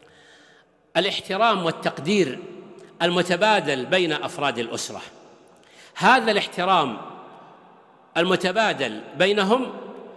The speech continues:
يحترم كل من الزوجين الآخر،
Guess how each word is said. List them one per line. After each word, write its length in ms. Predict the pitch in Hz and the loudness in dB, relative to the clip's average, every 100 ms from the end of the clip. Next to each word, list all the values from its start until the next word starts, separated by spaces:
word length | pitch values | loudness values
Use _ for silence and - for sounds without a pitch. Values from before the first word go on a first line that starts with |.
| - - | -18 -2
يحترم 500 | 160 - 240 247 208 151 | -2 -2 -4 -2 -2 0
كل 140 | 233 | 0
من 260 | 220 180 165 | 2 2 0
الزوجين 460 | 127 165 151 151 | 0 -2 -2 -4
الآخر، 520 | 139 143 151 - 220 | -6 -4 -6 -2 -2